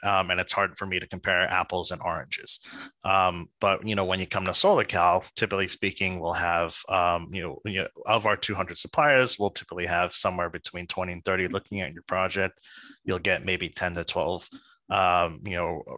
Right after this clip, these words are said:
first round proposals, and then we'll whittle it down to two to four finals proposals and,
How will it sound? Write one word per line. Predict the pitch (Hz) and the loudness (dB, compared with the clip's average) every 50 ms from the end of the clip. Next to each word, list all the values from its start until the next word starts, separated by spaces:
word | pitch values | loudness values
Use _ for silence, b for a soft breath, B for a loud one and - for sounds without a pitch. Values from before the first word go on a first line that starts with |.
| - - | -10 -4
first | - 104 92 - | -2 0 0 2
round | 98 92 90 | 2 0 0
proposals, | - 82 - - 107 110 110 - 113 107 107 - | -2 -4 -2 0 2 2 2 2 2 2 0 0
and | 98 92 92 | -2 -2 -2
then | 92 90 87 87 | -2 -2 -2 -2
we'll | 87 87 82 73 | -4 -4 -6 -6
whittle | 87 92 98 92 90 85 | -4 -2 0 0 2 0
it | 85 - | 0 0
down | 90 87 87 90 90 | 0 0 0 0 -2
to | - 87 82 | -4 -8 -10
two | - - 101 95 | -8 -6 -6 -4
to | 90 85 | -6 -6
four | - - 87 85 85 85 | -8 -6 -4 -4 -4 -4
finals | - - 92 85 87 87 85 - | -2 0 0 0 0 0 -2 -4
proposals | - 90 - - 90 90 92 98 95 - | -6 -6 -6 -4 -4 -4 -4 -4 -4 -4
and, | 92 90 87 82 | -4 -4 -6 -6